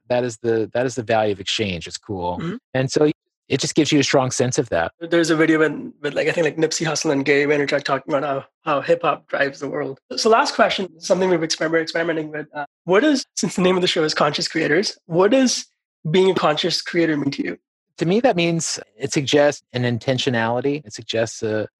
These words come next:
Speaker 1: destination that you're working towards. You may
Speaker 2: Mm-hmm.
Speaker 1: not know everything about it. I think as an artist,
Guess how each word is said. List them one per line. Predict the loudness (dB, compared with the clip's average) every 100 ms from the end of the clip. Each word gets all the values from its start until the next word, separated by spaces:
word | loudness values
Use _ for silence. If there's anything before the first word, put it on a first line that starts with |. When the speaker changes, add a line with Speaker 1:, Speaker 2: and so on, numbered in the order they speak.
| 0
Speaker 1:
destination | 0 0 0 0 0 -2 -4 -8
that | -8
you're | -6
working | -2 -2 -4 -8
towards. | -4 -4 -4 -8 -20 _ -2
You |
may | 0
Speaker 2:
Mm-hmm. |
Speaker 1:
not | 0 -2
know | -4 0 2 2 2 0 -4 -2
everything | 0 0 -2
about | -2 0 0
it. | -2
I | -4
think | -4 -6
as | -2
an | 0
artist, | 0 0 -4 -6 -14